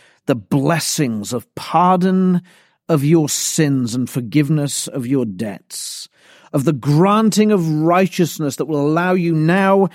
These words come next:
and eternally to stand before God. I ask you, dear friend, if you're without Christ today, will you receive pardon and peace with God through your own works?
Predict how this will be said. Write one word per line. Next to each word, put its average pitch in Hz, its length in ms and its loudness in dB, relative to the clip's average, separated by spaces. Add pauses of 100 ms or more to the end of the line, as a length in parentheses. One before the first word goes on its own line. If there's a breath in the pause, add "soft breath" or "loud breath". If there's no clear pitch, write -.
(220 loud breath)
and 175 200 4
eternally 165 640 2
to 147 140 -2
stand 156 540 -2
before 143 720 -2 (420 soft breath)
God. 117 460 -4 (280 soft breath)
I 160 120 -2
ask 214 240 0
you, 214 60 2
dear 175 180 2
friend, 180 360 -2
if 156 140 -2
you're 190 120 2
without 185 320 0
Christ 185 400 -2
today, 165 180 2
will 170 200 2
you 226 140 2
receive 262 460 -2
pardon 196 580 0 (220 loud breath)
and 180 200 0
peace - 440 -4
with 190 260 2
God 151 320 2
through 196 160 -2
your 175 300 4
own 160 300 2
works? - 800 -2